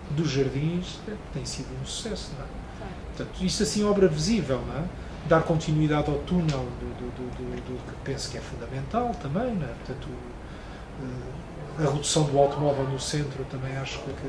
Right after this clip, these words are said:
Speaker 1: que, que é fundamental, não é? E, portanto, outra, outra, talvez a parte que me fascine mais, e, e, portanto,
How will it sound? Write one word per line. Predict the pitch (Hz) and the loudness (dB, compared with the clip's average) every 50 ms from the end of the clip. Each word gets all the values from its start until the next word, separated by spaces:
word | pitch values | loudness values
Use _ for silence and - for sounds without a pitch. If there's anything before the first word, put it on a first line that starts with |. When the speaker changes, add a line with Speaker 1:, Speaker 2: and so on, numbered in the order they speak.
| 131 - | -8 -8
Speaker 1:
que, | - 131 127 - - 135 135 131 135 - | -8 -8 -8 -8 -8 -6 -6 -6 -6 -6
que | - 135 | -6 -6
é | |
fundamental, | 127 - - 135 131 131 135 156 175 170 - - 214 220 226 226 220 214 | -6 -4 -4 -4 -4 -2 -2 -2 -2 -2 0 0 0 0 0 -2 -2 -2
não | 180 147 | -2 -2
é? | 143 175 202 - - - - - - - - - - - - - | -4 -4 -6 -8 -12 -12 -12 -12 -12 -12 -12 -12 -12 -10 -8 -8
E, | |
portanto, | 185 - - 247 233 - - - - - - - - - - - - - - - - | -6 -2 0 0 0 0 -2 -10 -12 -12 -12 -10 -10 -12 -12 -12 -12 -10 -6 -2 0
outra, | 190 - - 226 - 190 | 2 2 2 2 4 6
outra, | 208 180 - - - - - - - - | 6 6 6 4 -2 -10 -12 -10 0 4
talvez | 190 180 156 202 196 160 - | 4 6 8 6 6 6 6
a | 170 165 | 4 4
parte | - - 196 196 175 143 - - | 4 6 8 8 8 6 4 0
que | 160 | 0
me | 156 151 | 0 0
fascine | - - - 156 - - - 185 170 156 156 | 0 0 0 0 2 2 4 4 6 6 6
mais, | 151 156 156 143 135 131 131 135 151 170 160 139 135 | 6 6 4 4 2 2 0 0 0 0 -2 -2 -2
e, | 135 135 131 | 0 0 2
e, | 131 131 131 131 131 127 127 123 | 2 2 0 0 -2 -2 -2 -4
portanto, | - - - 139 135 - - 139 | -4 -4 -4 -4 -2 -2 -2 -4